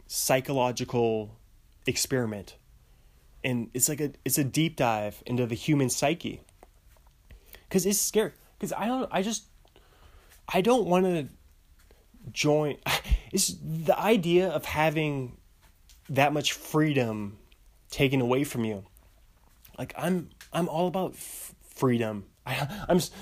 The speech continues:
I'm a hacky American where, se-, I don't know why. It's just, 'cause I think as we've discovered in the past couple months, uh,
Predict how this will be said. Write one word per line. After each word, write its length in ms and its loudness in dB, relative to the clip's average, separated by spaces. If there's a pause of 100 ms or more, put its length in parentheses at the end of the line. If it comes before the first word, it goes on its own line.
(240)
I'm 140 2
a 260 0 (480)
hacky 440 4
American 640 0 (720)
where, 320 -2 (560)
se-, 360 -2
I 100 -6
don't 120 0
know 80 0
why. 340 0
It's 140 -6
just, 240 -6 (1000)
'cause 180 2
I 80 0
think 180 2
as 200 2
we've 320 4 (360)
discovered 680 2
in 100 -2
the 60 2
past 300 -2
couple 200 2
months, 500 -2 (1160)
uh, 100 -12